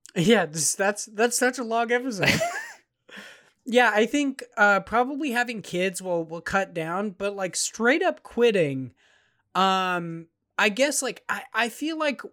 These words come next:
in any situation there would always be those times where you have, like, a little bit of downtime, but I guess, um, I would assume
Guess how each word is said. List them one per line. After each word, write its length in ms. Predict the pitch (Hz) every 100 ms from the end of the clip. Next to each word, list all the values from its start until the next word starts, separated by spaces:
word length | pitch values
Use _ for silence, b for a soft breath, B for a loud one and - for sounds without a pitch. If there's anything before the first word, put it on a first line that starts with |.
| _
in 180 | 196 190
any 300 | 156 156 175
situation 600 | 170 202 175 160 156 170
there 140 | 165 156
would 100 | 143
always 240 | 143 151
be 140 | 170
those 220 | 156 147 -
times 420 | - 139 147 143
where 80 | 147
you 120 | 131
have, 200 | 135 135
like, 160 | 131
a 40 | 127
little 200 | 131 139
bit 140 | 131
of 80 | 123
downtime, 680 | 117 123 151 160 196 208 202
but 100 | 196
I 120 | 180
guess, 480 | 175 214 226 - - b b b b b -
um, 720 | 190 190 180 170 160 160 165 _ _ _ _ _ _ _ - - _ _ _ _ _ _
I 400 | - 208 226 233
would 260 | 233 214 233
assume 720 | 226 - - 254 285 285 277